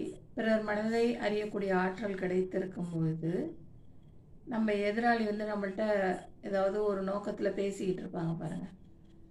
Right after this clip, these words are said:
அப்ப வந்து தைரியமானவங்க, எதா இருந்தாலும் ஃபேஸ் பண்ணக்கூடியவங்க, அவங்க என்ன பண்ணுவாங்க, "வா ஒரு கை பார்த்துடலாம்" அப்படிங்கிற மாதிரி அவங்க நேருக்கு நேரா எதா இருந்தாலும் கேட்டுருவாங்க.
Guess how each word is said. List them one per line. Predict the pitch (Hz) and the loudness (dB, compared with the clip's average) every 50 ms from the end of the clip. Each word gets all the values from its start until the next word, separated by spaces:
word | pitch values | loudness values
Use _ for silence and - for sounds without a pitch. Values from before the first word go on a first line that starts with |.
| - - - - - - - - - - - - | -18 -18 -18 -20 -20 -20 -20 -20 -20 -20 -14 -10
அப்ப | - - - 226 220 | -8 -6 -2 0 0
வந்து | 214 208 208 220 240 247 247 220 | 0 0 2 2 2 4 4 4
தைரியமானவங்க, | 226 214 220 226 240 240 240 240 233 220 220 226 220 220 226 220 214 208 202 190 190 - - - - - - - - - - - - - - - - - | 4 4 6 6 6 6 4 4 4 4 4 2 2 2 2 0 0 -2 -2 -4 -4 -8 -14 -16 -18 -18 -20 -20 -20 -20 -20 -20 -20 -20 -20 -20 -16 -6
எதா | - 208 185 220 220 226 226 | -4 -2 2 4 4 4 4
இருந்தாலும் | 220 214 208 214 214 220 233 254 262 247 233 220 208 214 | 4 2 0 2 0 2 2 2 2 2 2 2 0 0
ஃபேஸ் | - 208 208 208 208 - - | 0 0 0 0 -2 -4 -4
பண்ணக்கூடியவங்க, | 208 196 196 190 185 - 190 185 185 180 180 180 180 175 175 - - - - - - - - - - - - - - - - - - - - - - - - - - | -4 -2 -2 -4 -2 0 4 4 6 6 4 2 0 -2 -6 -8 -10 -12 -16 -18 -20 -20 -20 -20 -20 -20 -18 -20 -20 -20 -20 -20 -20 -20 -20 -20 -20 -20 -20 -14 -6
அவங்க | - 226 226 214 214 | -2 0 0 2 2
என்ன | 208 208 220 233 | 0 0 0 0
பண்ணுவாங்க, | 226 - 214 196 202 202 196 196 196 214 233 247 254 233 214 196 185 180 180 185 - 214 - 339 - - - - - - - - - - - - | 0 -2 -2 -2 0 0 -2 -2 0 0 0 2 2 2 2 0 0 0 -2 -2 -6 -8 -10 -10 -12 -16 -20 -20 -20 -20 -20 -20 -20 -20 -18 -10
"வா | 233 226 214 220 226 220 | -2 0 2 2 4 4
ஒரு | 214 208 196 | 4 2 2
கை | 185 208 202 196 | 2 0 0 0
பார்த்துடலாம்" | 196 208 196 196 190 - 190 185 180 185 185 185 - 254 196 | 0 0 0 0 2 2 2 2 4 2 0 0 -2 -4 -4
அப்படிங்கிற | 196 202 202 208 214 214 214 214 202 196 190 | -4 0 0 0 0 0 0 0 0 2 2
மாதிரி | 190 190 196 226 262 311 | 2 2 2 2 2 2
அவங்க | 285 240 214 208 196 185 185 185 | 2 2 2 0 0 0 2 2
நேருக்கு | 180 190 208 220 220 226 220 220 | 2 2 2 2 0 0 -2 -2
நேரா | 202 202 196 202 220 | -2 -2 0 2 2
எதா | 220 208 196 190 196 190 | 4 4 4 4 4 4
இருந்தாலும் | 185 175 180 180 185 196 202 | 2 2 0 0 0 0 -2
கேட்டுருவாங்க. | 196 - 185 185 185 196 196 196 185 170 165 160 - | -2 -2 -2 -2 -2 -4 -6 -6 -6 -6 -6 -8 -8